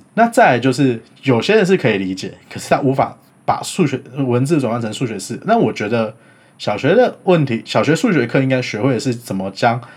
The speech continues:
文字转换成数学式这件事情。那要理解题目本身，那是国文科在教的东西，就是，对，就是分门别类要学好各自的东西。好，现在回到刚刚的问题，就是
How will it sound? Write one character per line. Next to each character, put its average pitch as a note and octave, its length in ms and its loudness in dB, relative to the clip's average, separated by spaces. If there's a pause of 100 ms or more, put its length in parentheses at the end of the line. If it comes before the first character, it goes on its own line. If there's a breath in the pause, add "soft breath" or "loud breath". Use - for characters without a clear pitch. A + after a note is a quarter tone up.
(300 loud breath)
文 A#2 160 -2
字 D#3+ 100 4
转 C3 160 2
换 A#2 120 -4
成 G#2 120 -6
数 A2+ 160 -4
学 G2 140 -8
式 G2+ 160 -10
这 G2 100 -10
件 F#2+ 80 -10
事 G2 120 -12
情。 - 120 -14 (360 loud breath)
那 B3 180 4
要 B3 120 6
理 C#3 140 4
解 C#3+ 140 2
题 - 140 -4
目 C#3 120 4
本 G#2+ 160 -2
身， B2 140 2
那 C#3+ 80 4
是 D3 100 2
国 G#2+ 180 -6
文 G2+ 100 -6
科 A2+ 120 -2
在 F#2 140 0
教 G2 220 -2
的 F#2+ 80 -10
东 F#2 200 -10
西， - 180 -14 (340 loud breath)
就 C3+ 120 2
是， B2+ 380 6 (100)
对， A2 360 2
就 C#3 100 2
是 C3 220 2
分 D3+ 120 0
门 A#2+ 240 0 (240)
别 G#2 260 -4
类 B2 280 2
要 B2+ 160 2
学 G2+ 340 -6
好 G#2 280 -2 (440 loud breath)
各 D#3 140 4
自 A#2+ 160 -2
的 G#2 100 -6
东 F#2+ 240 -8
西。 F#2 260 -12 (420 loud breath)
好， F#3+ 180 4
现 C#4 160 4
在 C#4+ 40 8
回 D3 220 2
到 B2+ 140 4
刚 A#2+ 200 0
刚 A#2 160 2
的 G#2+ 60 -2
问 A2+ 180 -2
题， F#2+ 120 -8
就 G#3 160 0
是 A#3+ 180 4